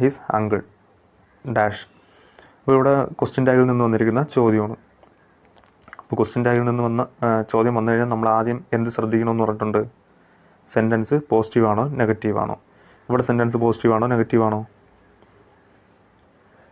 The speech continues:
നെഗറ്റീവ് ആണല്ലേ. കാരണം എന്താണ്? സെൽഡം എന്നൊരു വാക്കുണ്ട്, സെൽഡം നെഗറ്റീവ് വേർഡാണ്. അപ്പോൾ സെൽഡം,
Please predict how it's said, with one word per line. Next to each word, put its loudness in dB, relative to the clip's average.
നെഗറ്റീവ് 2
ആണല്ലേ. 0
കാരണം 0
എന്താണ്? 0
സെൽഡം 4
എന്നൊരു 0
വാക്കുണ്ട്, -4
സെൽഡം 2
നെഗറ്റീവ് 0
വേർഡാണ്. 0
അപ്പോൾ -2
സെൽഡം, 2